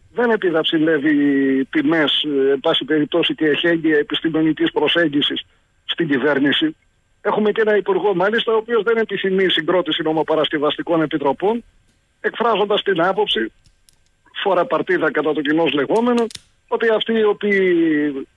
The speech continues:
προ-, προ-, προσλαμβάνονται ως μέλη νομοπαρασκευαστικών επιτροπών εξυπηρετούν πελάτες τους και νομοθετούν κατά τον τρόπο που εξυπηρετεί τα συμφέροντα των πελατών τους. Πράγμα το οποίο είναι μια μέγιστη θεσμική ασέβεια,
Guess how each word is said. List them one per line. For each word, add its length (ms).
προ-, 180
προ-, 420
προσλαμβάνονται 720
ως 120
μέλη 280
νομοπαρασκευαστικών 960
επιτροπών 480
εξυπηρετούν 560
πελάτες 480
τους 220
και 80
νομοθετούν 680
κατά 240
τον 140
τρόπο 500
που 180
εξυπηρετεί 520
τα 120
συμφέροντα 480
των 120
πελατών 480
τους. 240
Πράγμα 300
το 60
οποίο 240
είναι 120
μια 240
μέγιστη 420
θεσμική 460
ασέβεια, 580